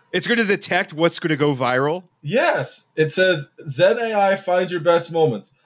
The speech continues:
Speaker 2: Our groundbreaking A I will automatically find the best moments in your recording and turn them into highly engaging video clips, formatted with captions specific to each social platform."
Speaker 1: Oh my God. It's gonna,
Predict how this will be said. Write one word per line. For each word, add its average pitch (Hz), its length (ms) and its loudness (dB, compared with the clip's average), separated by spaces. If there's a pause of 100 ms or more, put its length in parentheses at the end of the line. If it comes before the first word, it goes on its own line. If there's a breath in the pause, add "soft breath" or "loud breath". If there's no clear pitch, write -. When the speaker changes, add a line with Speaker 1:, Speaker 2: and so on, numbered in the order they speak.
(100)
Speaker 2:
Our 180 220 2
groundbreaking 202 720 0
A 175 140 4
I 147 400 0 (140)
will - 200 0
automatically 180 600 0
find 160 260 2
the 139 40 2
best 156 320 0
moments 160 300 2
in 143 60 -4
your 151 120 2
recording 143 400 2
and 139 120 0
turn 160 160 4
them 170 100 0
into 143 160 0
highly 165 420 2
engaging 143 460 -2
video 170 300 2
clips, - 340 -10 (340)
formatted 190 440 0
with 143 100 -6
captions 175 460 0
specific 156 420 -6
to 170 80 -8
each 139 180 -6
social 131 320 -6
platform." 139 560 -4 (1300)
Speaker 1:
Oh 110 720 -6
my 78 160 -18
God. 82 440 -18 (800)
It's 151 180 -12
gonna, 156 240 0